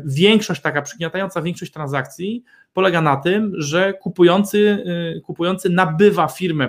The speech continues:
po to, e, żeby korzystać z jej potencjału biznesowego, żeby zarabiać na tym, co ta firma, co ta firma wypracowała. W związku z czym sieci dostawców, e, pracownicy, za-, załoga, od-, odbiorcy,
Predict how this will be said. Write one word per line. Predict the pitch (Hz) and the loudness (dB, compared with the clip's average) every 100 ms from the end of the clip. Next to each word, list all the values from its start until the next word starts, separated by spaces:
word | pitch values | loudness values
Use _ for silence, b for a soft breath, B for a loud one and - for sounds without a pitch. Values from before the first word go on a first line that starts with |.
| - | 0
po | 165 | 0
to, | 160 208 269 311 B B _ - | 2 2 2 0 B B _ -12
e, | 147 | -10
żeby | 156 196 226 | -4 -2 -2
korzystać | 226 196 220 214 196 156 | 0 4 4 4 -2 0
z | |
jej | 196 202 | -2 -2
potencjału | 190 185 170 190 180 | -4 -6 -2 0 0
biznesowego, | 170 175 175 180 185 151 | -2 -6 -6 -4 -2 0
żeby | 135 139 135 | 0 0 0
zarabiać | 147 156 165 160 | 2 2 0 -4
na | 143 143 | -6 -6
tym, | 165 | -6
co | - | -8
ta | 156 143 | -8 -8
firma, | 147 139 135 139 b b b | -6 -4 -4 -4 b b b
co | - 165 | -2 0
ta | |
firma | 160 170 165 | 2 0 0
wypracowała. | 151 165 185 160 120 | 0 0 4 6 4
W | 117 | 4
związku | 202 202 175 | 2 2 -4
z | |
czym | - 135 | -2 -2
sieci | 214 208 156 | 0 -2 -2
dostawców, | 156 - 190 - 165 160 b b _ | -2 2 -2 0 -2 -2 b b _
e, | 143 143 139 | -4 -2 0
pracownicy, | 175 175 175 180 196 - 156 143 | -2 0 2 4 2 2 2 4
za-, | 160 143 | 2 2
załoga, | 156 160 - 151 131 | 2 4 4 2 2
od-, | 110 139 | -2 -8
odbiorcy, | - 113 143 165 180 - 156 | -8 -4 4 4 4 0 -2